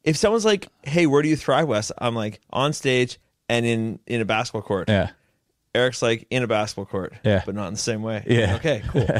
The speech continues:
Speaker 2: <laughs>
Speaker 1: So, like, this kid pisses our pants 'cause Eric can make a kid piss themselves laughing. And it's just, like, streaming out, and Eric, like, looks at, like, looks at me like this, right? Eh, like, he wanted to make sure I noticed, like, as if I'm not gonna notice this. I'm sitting side stage
Speaker 2: <laughs>
Speaker 1: watching this.
Speaker 2: That's so
Speaker 1: Right?
Speaker 2: funny.
Speaker 1: <laughs> Like,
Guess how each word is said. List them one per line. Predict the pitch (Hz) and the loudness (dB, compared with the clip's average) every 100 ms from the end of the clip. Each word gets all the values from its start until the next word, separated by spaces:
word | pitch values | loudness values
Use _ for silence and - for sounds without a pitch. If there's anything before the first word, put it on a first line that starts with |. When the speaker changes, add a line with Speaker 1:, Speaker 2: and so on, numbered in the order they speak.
| 131 | 0
Speaker 2:
<laughs> | - - | 0 0
Speaker 1:
So, | 117 196 | 2 2
like, | 190 165 | 2 2
this | 185 - | 0 2
kid | - 233 - - | 2 0 0 0
pisses | 294 311 202 202 | 2 2 2 0
our | 175 | 2
pants | 175 165 147 - | 4 4 2 -2
'cause | - 135 - _ _ - | -2 -2 -6 _ _ 0
Eric | 147 160 | 0 0
can | 156 147 | 0 -2
make | 143 - 135 | -4 -6 -4
a | |
kid | - 135 | 0 0
piss | - 127 | 0 -2
themselves | 127 139 131 | 0 0 2
laughing. | 151 240 - 98 - - _ _ - | 2 0 -2 -8 -12 -20 _ _ 0
And | 160 | 2
it's | 175 208 | 2 0
just, | 175 | 0
like, | 185 151 | 0 0
streaming | - 165 165 165 | -4 0 2 4
out, | 156 | 4
and | 147 - | 4 2
Eric, | 156 190 165 | 0 0 0
like, | 143 | 0
looks | 147 147 - | 2 2 0
at, | 139 - 127 | -6 -4 -2
like, | 135 | 2
looks | 143 139 | 0 0
at | 135 | -2
me | 156 | 0
like | 151 135 120 | -2 -4 0
this, | 151 151 | 2 2
right? | 156 160 - - _ - | 0 0 -6 -20 _ -4
Eh, | 143 - | -2 0
like, | 156 151 | 0 2
he | 240 | 2
wanted | 165 | 2
to | 139 | 2
make | 139 | 0
sure | 156 | 0
I | 135 | 2
noticed, | 139 143 - | 2 2 0
like, | 147 135 | -4 -2
as | 139 | 0
if | 135 143 | -2 -2
I'm | 139 | -2
not | 127 | -2
gonna | 123 117 | -2 -2
notice | 110 123 | 0 -2
this. | 123 120 | -2 -2
I'm | 113 | 0
sitting | 135 127 | -2 -2
side | - 123 120 | 0 0 0
stage | - 117 127 117 | -2 -2 0 0
Speaker 2:
<laughs> | |
Speaker 1:
watching | 113 - | 0 0
this. | 196 117 - | 0 -2 -6
Speaker 2:
That's | - | -12
so | - - - 233 | -10 -12 -4 -2
Speaker 1:
Right? | 175 - 262 | 0 -2 -4
Speaker 2:
funny. | - 170 208 240 | -4 0 0 0
Speaker 1:
<laughs> | |
Like, | 226 | 0